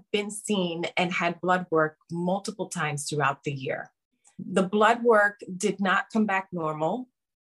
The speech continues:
Her liver numbers were off. They couldn't figure out why. They, she was losing tons of weight. She, you know, had these symptoms that they said she had panic disorder. They diagnosed her with panic disorder. Several doctors did,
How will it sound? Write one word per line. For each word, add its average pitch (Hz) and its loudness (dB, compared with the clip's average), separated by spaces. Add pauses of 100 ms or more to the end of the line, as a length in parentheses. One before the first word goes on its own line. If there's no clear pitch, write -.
(160)
Her 175 2 (640)
liver 208 4
numbers 151 -2
were 147 -2
off. 143 -4 (500)
They 180 0
couldn't 190 -2
figure 185 2
out 165 0
why. 160 0 (500)
They, 165 2 (380)
she - 0
was 180 0
losing 185 2
tons 180 -2
of 185 -6
weight. 170 -2 (640)
She, - -4
you 185 0
know, 160 0
had 175 -2
these 180 0
symptoms 170 0
that 165 -4
they 165 0
said 175 -2 (300)
she - -2
had 175 0
panic 196 0
disorder. 156 -2
They 151 0
diagnosed 156 -2
her 170 -2
with 147 -2
panic 165 -4
disorder. 151 -6
Several - -4
doctors 135 -4
did, 147 -2